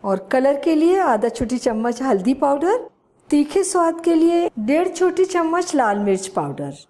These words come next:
और खट्टे स्वाद के लिए आधा छोटी चम्मच अमचूर। अमचूर की जगह आप चाट मसाला भी ले सकते हैं और चाट मसाला लेंगे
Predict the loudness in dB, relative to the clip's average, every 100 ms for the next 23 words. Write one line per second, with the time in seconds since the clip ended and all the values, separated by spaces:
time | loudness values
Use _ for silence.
0 | _ -2 0 -2 0 0 2 2 0 0
1 | 0 2 2 2 2 0 0 -2 -4 -4
2 | -2 -2 0 -2 -4 -6 -4 -2 -2 -4
3 | -6 -8 -20 _ -2 -2 0 0 2 2
4 | 2 2 2 2 0 -2 -2 0 -2 0
5 | 2 2 0 0 2 0 -2 0 0 -2
6 | -6 -4 -2 0 0 0 -4 -2 0 2
7 | 0 2 0 2 2